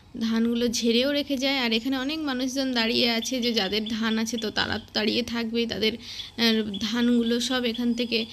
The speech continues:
দেখো আবার এই একটা পাইপের মাধ্যমে এই ধানগুলোকে আবার ঝেড়ে ঝুড়ে দে-, দিয়ে যাচ্ছে। আবার এগুলো বিক্রি করা হয়, গরমের ধানের এমনিতেই দাম বেশি,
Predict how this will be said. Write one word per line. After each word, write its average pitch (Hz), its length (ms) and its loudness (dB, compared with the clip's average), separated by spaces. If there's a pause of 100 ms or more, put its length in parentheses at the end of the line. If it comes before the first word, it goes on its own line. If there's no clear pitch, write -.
(280)
দেখো 226 240 -2
আবার 226 320 0
এই 214 80 4
একটা 220 240 -4
পাইপের 226 440 0
মাধ্যমে 226 460 -2
এই 285 100 0
ধানগুলোকে 226 680 0 (360)
আবার 226 280 0
ঝেড়ে 233 300 0
ঝুড়ে 233 380 0
দে-, 214 220 0
দিয়ে 220 300 4
যাচ্ছে। 202 340 -4
আবার 240 140 -2
এগুলো 269 260 -2
বিক্রি 247 280 -4
করা 233 200 -2
হয়, 240 160 0
গরমের 220 460 0
ধানের 247 260 0
এমনিতেই 247 420 0
দাম 226 320 2
বেশি, 240 360 0